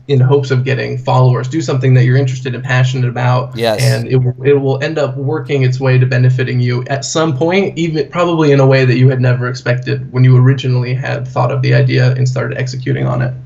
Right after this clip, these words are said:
Speaker 2: Okay. So then let me ask, let me ask you a simple question. If, just right here on your site, it says, "Gain international work experience."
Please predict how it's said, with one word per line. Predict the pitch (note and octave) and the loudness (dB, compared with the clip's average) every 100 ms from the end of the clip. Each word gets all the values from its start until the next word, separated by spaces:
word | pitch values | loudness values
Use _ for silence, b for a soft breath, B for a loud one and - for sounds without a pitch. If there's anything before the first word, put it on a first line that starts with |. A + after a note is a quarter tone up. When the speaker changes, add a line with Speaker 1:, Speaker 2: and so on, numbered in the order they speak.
| - _ _ _ _ - | -20 _ _ _ _ -14
Speaker 2:
Okay. | G#2 A2 F2 - b b b b | -12 -12 -14 -18 b b b b
So | - C#3+ C3+ - | -4 0 0 0
then | C3+ C#3+ C#3 | -6 -8 -6
let | D3 | -6
me | G#3 | -4
ask, | F3+ D3 C3+ - | -2 -4 -4 -10
let | C#3+ | -10
me | G3 | -6
ask | D#3+ - | -6 -8
you | D#3 | -12
a | |
simple | A2+ - C3+ A#2 | -12 -10 -10 -10
question. | A2 G2 - G#2 G#2+ G2+ _ - - _ - | -8 -10 -12 -16 -18 -18 _ -20 -20 _ -10
If, | B2 C3+ - - _ D2 A1+ B1+ _ E2 _ G2 | -8 -8 -10 -20 _ -20 -20 -20 _ -20 _ -20
just | B2 - | -16 -8
right | C#3+ F#3+ | -4 -4
here | C3+ C#3 | -4 -2
on | B2+ | -2
your | A2+ | -4
site, | G#2 A2 | -8 -8
it | G2+ | -8
says, | - G2 | -10 -14
"Gain | - A2 B2 A#2+ | -10 -8 -8 -8
international | G#2+ A2 G2 F#2+ - F#2 | -8 -8 -10 -14 -14 -14
work | F2+ F#2+ | -12 -14
experience." | - - - - - - | -16 -20 -20 -20 -20 -20